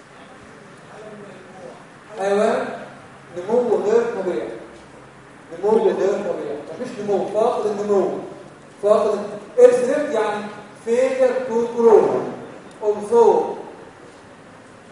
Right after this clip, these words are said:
optimal nutrition is supply. Also optimal nutrition is supply.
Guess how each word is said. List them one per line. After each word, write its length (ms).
optimal 440
nutrition 560
is 140
supply. 300
Also 280
optimal 420
nutrition 400
is 140
supply. 300